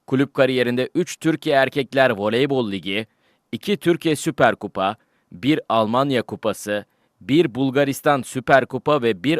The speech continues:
Almanya Süper Kupa şampiyonluğu yaşayan Bulgar smaçör Martin Atanasov, birçok kez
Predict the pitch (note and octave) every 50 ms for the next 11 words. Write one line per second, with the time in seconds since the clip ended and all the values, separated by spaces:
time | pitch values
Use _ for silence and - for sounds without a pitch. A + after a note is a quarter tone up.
0 | - - A2+ A#2+ B2 C3 C#3+ D3+ D#3 D#3 C#3+ C3 - - - D#3 - F3 D3+ C#3
1 | C3 - C#3+ C3 - D#3 C#3+ - C#3+ B2+ B2+ B2 A2 C3 B2+ B2+ C3 C3+ C#3+ D3
2 | C#3 B2+ A#2+ A#2 - - C3 B2+ A#2+ G#2+ F2 _ _ _ _ _ _ _ - G#2+
3 | A2 G2 E2 A#2 C3 C#3 - - D#3 D3 C#3 A#2 - C3+ C3 C3 A#2 G#2 G2 G#2
4 | A2+ A2 - B2+ A#2 G#2 F#2+ - - G#2 A2 C3 B2 - G#2+ F#2+ F#2 F#2+ - _
5 | _ _ _ _ _ _ _ F#2+ F#2+ C3 C#3+ A#2+ - - C3+ B2 - - - G#2+
6 | G#2 G#2 - -